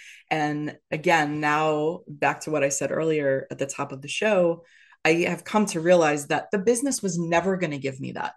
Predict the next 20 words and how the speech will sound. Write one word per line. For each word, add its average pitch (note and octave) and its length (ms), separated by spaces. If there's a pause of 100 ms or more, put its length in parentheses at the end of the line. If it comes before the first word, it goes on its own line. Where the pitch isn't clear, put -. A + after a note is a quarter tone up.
The F3 80
business A3+ 420
was E3 140
an D#3+ 200
external E3 920
representation D3+ 1120 (600)
of D#3+ 140
what E3 100
I D#3 60
was D3+ 140
trying E3 400
to C#3+ 60
get. C3+ 340 (220)
I D#3 60
was D#3 140
trying G#3 260
to F#3+ 60
fill F3 320
a D3+ 40
void D3 580